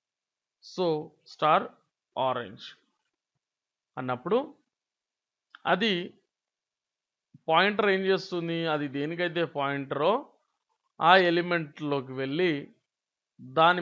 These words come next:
మెమరీ అడ్రస్ ద్వారా డీరెఫరెన్స్ చేస్తూ వాల్యూని తీసుకుంటుంది. ఓకే, so ఇప్పుడు build and run పై క్లిక్ చేస్తే దాని యొక్క వాల్యూ కూడా వచ్చేసింది. అర్థమైందా అండి? So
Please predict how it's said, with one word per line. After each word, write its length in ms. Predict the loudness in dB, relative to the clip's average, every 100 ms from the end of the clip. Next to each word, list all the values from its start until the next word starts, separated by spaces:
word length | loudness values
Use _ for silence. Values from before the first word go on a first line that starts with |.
| 0
మెమరీ 320 | 0 2 4 4
అడ్రస్ 320 | 4 0 -2 0
ద్వారా 320 | 2 4 6 4 0 -10 -8
డీరెఫరెన్స్ 640 | -4 0 -2 -2 -4 -4 -8 -8
చేస్తూ 340 | -8 -8 -6 -6 0
వాల్యూని 500 | 2 2 0 -6 -6 -10 -14 -16
తీసుకుంటుంది. 540 | -14 -14 -14 -14 -16 -20 _ _ _ _ _ -6
ఓకే, 200 | -2 -2 -2 _ _ _ _ _ _ _ _ _ _ -12
so 120 | -4 -2 -2 -6 -18 _ _ -10
ఇప్పుడు 240 | -8 -4 -4 -4 -12 -20 -12 -6
build 220 | -4 0 0
and 120 | 0
run 120 | -4 -4 -8
పై 80 | -8
క్లిక్ 200 | -10 -12 -10
చేస్తే 340 | -10 -10 -10 -10 -12 _ _ -8
దాని 200 | -6 -6
యొక్క 160 | -8 -8 -6 -4
వాల్యూ 300 | -4 -4 -10 -8
కూడా 160 | -8 -8 -12 _ _ -12
వచ్చేసింది. 580 | -12 -12 -16 -16 -20 -20 _ _ _ _ _ _ _ _ _ _ -8
అర్థమైందా 400 | -4 -4 -4 -4
అండి? 120 | -4 -6 -12 _ _ _ _ _ _ _ -10
So 120 | 0